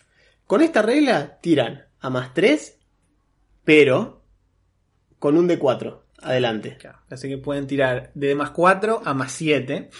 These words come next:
Speaker 2: <laughs>
Speaker 1: Epa. Claro.
Speaker 2: Claro.
Speaker 1: O sea, baj-, en, a-, en nivel uno solamente bajás un punto del promedio.
Speaker 2: Claro.
Speaker 1: Con la potencialidad de más dos.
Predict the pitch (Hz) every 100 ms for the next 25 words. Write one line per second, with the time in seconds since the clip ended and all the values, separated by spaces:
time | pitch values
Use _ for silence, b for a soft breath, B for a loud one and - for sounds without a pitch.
0 | 190 - - 151 131 - b b b -
1 | 233 113 - 147 139 139 180 165 165 -
2 | 165 165 160 233 415 440 202 131 - _
3 | _ - 233 233 247 226 185 - 208 202
4 | 214 247 175 139 135 131 123 127 180 139
5 | 123 117 - - 160 156 151 151 147 165
6 | 143 160 190 208 208 143 147 151 131 -
7 | -